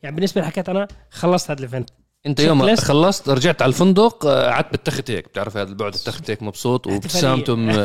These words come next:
Speaker 1: <laughs>
Speaker 2: ابتسامته هيك
Speaker 1: زي ما بقول،
Speaker 2: واصلة
Speaker 1: من الدالة
Speaker 2: د-، د-، بالضبط.
Speaker 1: <laughs> فاليوم الثاني كان مطر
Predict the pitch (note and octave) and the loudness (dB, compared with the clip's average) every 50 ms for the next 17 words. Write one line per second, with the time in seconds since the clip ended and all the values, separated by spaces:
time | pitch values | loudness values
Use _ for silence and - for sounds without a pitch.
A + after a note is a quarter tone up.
0 | G2 A2 A2 - A#2+ A#2+ F#3 - - C#3 C#3 C3 - C3 B2 B2 B2 A#2 - - | 0 -2 -2 -2 -2 -2 0 0 0 0 0 0 0 0 0 0 0 -2 -6 -10
1 | - - - - D#3+ E3+ E3+ E3+ - C3+ C#3 C3+ - B2+ B2 B2 A#2+ A#2 A2+ A2 | -20 -16 -6 -2 0 0 2 2 2 2 2 0 0 2 2 4 4 4 4 4
2 | A2 A2 G#2 - - B2 A#2+ B2+ A#2+ G#2+ A2 A#2+ A2+ - - D3 - - - G#3 | 2 2 2 0 -2 -2 -2 -2 -2 -2 -2 -2 -4 -2 -4 -8 -12 -10 -12 -14
3 | - _ - - D3+ B2 D3+ B2+ A#2+ - - - - - - F#3 - _ - - | -14 _ -4 -4 -2 0 0 -2 0 -2 -4 -8 -8 -8 -12 -20 -20 _ -16 -14
4 | G3 F#3+ - - - - _ - F3 F#3 G3 A3+ C4 B3+ G#3+ G3+ - G#3+ F#3+ E3 | -14 -14 -14 -16 -18 -12 _ -4 -2 -2 -2 -2 -2 -2 -2 -2 0 0 0 0
5 | - E3 D3+ D3+ E3 - - A#3+ B3 B3+ - | -2 -2 -2 -2 -2 -2 -2 -4 -4 -4 -8